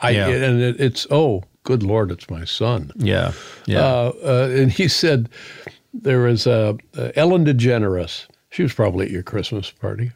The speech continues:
Speaker 1: right?
Speaker 2: Uh, she would not come.
Speaker 1: Hmm.
Speaker 2: I begged her.
Speaker 1: Uh, so she is, uh, uh, uh, doing the research, uh, with the silverback gorillas. And there is an Ellen DeGeneres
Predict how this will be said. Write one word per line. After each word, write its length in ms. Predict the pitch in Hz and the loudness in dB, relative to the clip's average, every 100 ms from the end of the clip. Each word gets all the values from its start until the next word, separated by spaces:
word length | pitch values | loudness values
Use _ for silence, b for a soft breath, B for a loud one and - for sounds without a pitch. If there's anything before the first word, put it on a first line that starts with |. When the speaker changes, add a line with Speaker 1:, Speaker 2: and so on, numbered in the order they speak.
| - | -6
Speaker 1:
right? 200 | 117 156 _ B B B _ _ | -6 -8 _ B B B _ _
Speaker 2:
Uh, 300 | - - - | -10 -8 -6
she 220 | - - 123 | -6 -4 -2
would 160 | 107 | 0
not 180 | 104 117 | -2 -2
come. 320 | - - 127 - - | -2 -4 -6 -8 -6
Speaker 1:
Hmm. 140 | 98 80 _ - | -6 -6 _ -6
Speaker 2:
I 60 | 98 | -4
begged 300 | 107 120 107 | 0 -2 -2
her. 100 | 104 B B B B B | -10 B B B B B
Speaker 1:
Uh, 400 | - 123 117 113 123 _ | -2 0 2 0 -4 _
so 380 | - 180 151 - | -2 2 2 2
she 240 | 131 190 175 | 0 2 2
is, 340 | 156 143 120 | 2 2 4
uh, 260 | 131 123 123 | 4 2 0
uh, 680 | - 139 135 - 147 123 131 | -2 -4 -6 -4 -4 -4 -4
uh, 100 | 135 | -2
doing 560 | 123 123 160 156 139 123 | 0 2 4 4 2 2
the 100 | 120 | 2
research, 600 | 120 117 - 143 113 - | 2 2 2 2 0 -4
uh, 240 | - 117 110 | 0 0 2
with 280 | 110 110 - | 0 -4 -4
the 80 | 117 | -4
silverback 640 | - 147 123 107 107 107 | 2 2 4 2 0 0
gorillas. 520 | 98 92 85 - - _ _ _ _ | -4 -6 -10 -18 -20 _ _ _ _
And 160 | 120 104 | -2 2
there 120 | 117 | 2
is 120 | 117 | 2
an 160 | 104 107 | 0 0
Ellen 280 | 127 117 117 | 0 2 2
DeGeneres 680 | 107 104 113 104 98 98 | 0 0 0 2 0 -4